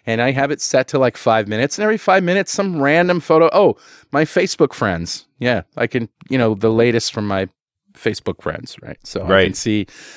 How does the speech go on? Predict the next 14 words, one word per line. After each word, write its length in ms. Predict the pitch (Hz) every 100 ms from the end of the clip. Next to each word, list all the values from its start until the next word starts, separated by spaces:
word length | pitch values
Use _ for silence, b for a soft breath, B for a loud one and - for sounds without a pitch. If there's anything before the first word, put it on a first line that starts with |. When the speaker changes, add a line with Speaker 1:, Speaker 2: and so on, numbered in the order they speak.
| B
Speaker 1:
a 60 | 139
picture 560 | - 196 - 185 175 165
of 200 | 143 131
somebody 520 | - 180 175 170 170
that 200 | 160 156
I 140 | 156 156
knew 240 | 156 156
once 680 | 165 202 - - - - - _
and 180 | 127 127
say, 180 | 165 160
"Hey, 200 | - 320
isn't 320 | 277 285 254
that?" 440 | 277 269 - -
Speaker 2:
<laughs> 60 | -